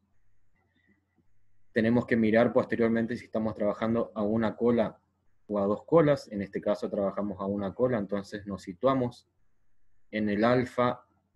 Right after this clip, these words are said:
que yo seleccioné, que es cero coma cero cinco para una cola, y ahí desciendo hasta la fila de los grados de libertad que me corresponden. Y en este caso me toca un valor de T de tabla o valor crítico de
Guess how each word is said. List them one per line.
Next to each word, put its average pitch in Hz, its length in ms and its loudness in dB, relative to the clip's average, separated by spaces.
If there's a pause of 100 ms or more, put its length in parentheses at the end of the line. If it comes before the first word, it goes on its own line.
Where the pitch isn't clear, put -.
(240)
que 107 140 -6
yo 107 120 0
seleccioné, 107 600 -2
que 110 160 2
es 107 120 -4
cero 107 220 -2
coma 104 220 -4
cero 107 240 -6
cinco 147 440 -2
para 92 220 -2
una 123 300 0
cola, 170 400 0 (1400)
y 151 100 2
ahí 147 200 4
desciendo 156 680 2
hasta 156 640 0 (380)
la 151 200 2
fila 156 400 4
de 139 140 2
los 131 140 0
grados 123 280 4
de 120 80 0
libertad 113 380 0
que 110 80 -2
me 104 140 -2
corresponden. 90 600 -6 (120)
Y 117 100 -12
en 117 80 -6
este 123 220 -6
caso 135 260 0
me 127 320 -2 (1040)
toca 113 200 0
un 123 100 2
valor 120 320 6
de 131 140 2
T 139 340 2
de 127 160 -2
tabla 139 440 2
o 117 60 2
valor 123 280 0
crítico 147 520 0
de 120 300 -2